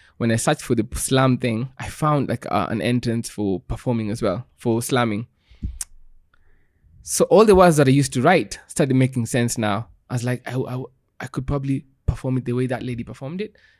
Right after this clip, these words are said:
if I put it in a way like that. For me, it was, I wasn't thinking of it as poetry, just performing it. So I j-, registered to slam.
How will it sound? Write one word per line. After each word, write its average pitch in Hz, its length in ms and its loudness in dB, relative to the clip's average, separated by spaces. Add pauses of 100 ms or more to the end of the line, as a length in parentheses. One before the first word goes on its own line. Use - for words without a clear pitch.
(140)
if - 100 -16
I 127 80 -8
put 139 360 -10
it 135 180 -12
in 120 120 -8
a 113 120 -10
way 127 260 -2
like 110 220 -4
that. 117 160 -10
For 165 160 -2
me, 180 120 0
it - 100 -4
was, 127 140 -4
I 139 320 -6
wasn't 190 220 4
thinking 151 180 -2
of 143 60 -2
it 139 100 0
as 113 120 0
poetry, 175 420 2
just 156 240 0 (480)
performing 123 440 2
it. 98 120 -6 (1400)
So 196 120 4
I 202 80 8
j-, 196 160 2
registered 208 440 4
to 143 60 2
slam. 143 440 4